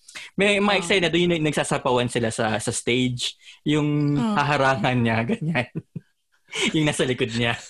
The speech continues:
Speaker 1: <laughs> Ganun, ganun talaga dyan sa Miss Grand. Pero para siyang comedy show na ewan. Basta ganun siya. Pero legit siya na ano, ah, na
Speaker 2: Hindi, hindi siya scripted?
Speaker 1: Ah. Hindi, parang ganun yung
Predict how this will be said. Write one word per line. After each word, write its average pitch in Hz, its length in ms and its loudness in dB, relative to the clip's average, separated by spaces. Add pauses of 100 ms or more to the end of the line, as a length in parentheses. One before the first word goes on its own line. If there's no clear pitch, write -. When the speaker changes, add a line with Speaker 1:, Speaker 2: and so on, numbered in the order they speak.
(100)
Speaker 1:
<laughs> - 220 -4
Ganun, - 240 -2
ganun 240 400 -4
talaga 240 240 0
dyan 190 240 0
sa 180 80 0
Miss 175 160 -4
Grand. 123 240 -6 (400)
Pero 247 320 0 (240)
para 254 160 2
siyang 240 320 -2 (240)
comedy 175 400 0
show 180 240 0
na 156 80 2
ewan. 131 480 0
Basta 208 240 -2
ganun 214 320 0
siya. - 240 -2
Pero 262 240 2
legit 220 320 0
siya 220 160 0
na 190 160 2
ano, 147 240 2
ah, 117 160 2
na 120 160 2 (240)
Speaker 2:
Hindi, 127 200 2 (520)
hindi - 240 -20
siya 415 160 0
scripted? 233 800 0
Speaker 1:
Ah. 277 160 -10 (1200)
Hindi, 226 300 0
parang 269 240 2
ganun 262 320 2
yung 262 160 4